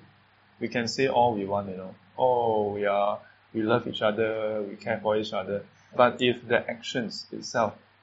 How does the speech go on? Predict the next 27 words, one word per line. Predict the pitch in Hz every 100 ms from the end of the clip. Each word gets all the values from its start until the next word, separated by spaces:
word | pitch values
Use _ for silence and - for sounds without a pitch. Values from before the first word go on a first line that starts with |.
| _ 117
is | 110 -
actually, | 117 - 131 135 139 - _ _ _ _ _ -
on | 110 117
one | 135 143
hand, | 135 139 131
saying, | - - - 110 117 123 127 120
"Oh, | 110 107 101 98
we | 107
respect | 107 - 131 117
each | 113
other," | 104 98 95 - - - -
but | 113
on | 110
the | 117
other | 131 143
hand, | 147 139 135 - - - - -
try | - 135
to | 135 120 107 98 - - - - - - - - - 113
reduce, | 104 110 123 135 135 -
remove, | 113 107 117 127 131 - - _ _ _ _ _ _ -
and | 104 101
replace | 98 - 107 101 - - _ _ _ _ _ _
actively, | 127 120 143 123 131 127
uh, | 104 104 - - _ _ _ - - - - _ _ _ _ -
exi-, | 113 104 117 - _ _ -
that | 117
means | 127 127 -